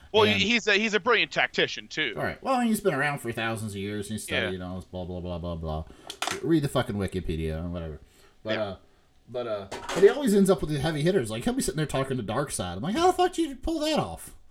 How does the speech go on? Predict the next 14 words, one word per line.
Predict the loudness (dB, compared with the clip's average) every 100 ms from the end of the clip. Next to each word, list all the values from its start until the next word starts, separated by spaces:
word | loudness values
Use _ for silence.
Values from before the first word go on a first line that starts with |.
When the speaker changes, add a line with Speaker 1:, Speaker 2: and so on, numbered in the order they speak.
| -4
Speaker 1:
Yeah, | 2 2 2
exactly, | -2 0 2 0 -4
'cause | -8 -2
Speaker 2:
How'd | -2
Speaker 1:
he's | -2
a | 0
Speaker 2:
you |
get | 2
Speaker 1:
smart |
Speaker 2:
that | 2
Speaker 1:
cookie. | 2 0
Speaker 2:
meeting? | -2 -6 -12 _ _ -6
<laughs> | -6 -10 -12 -10
Um, | -2 0 0 -2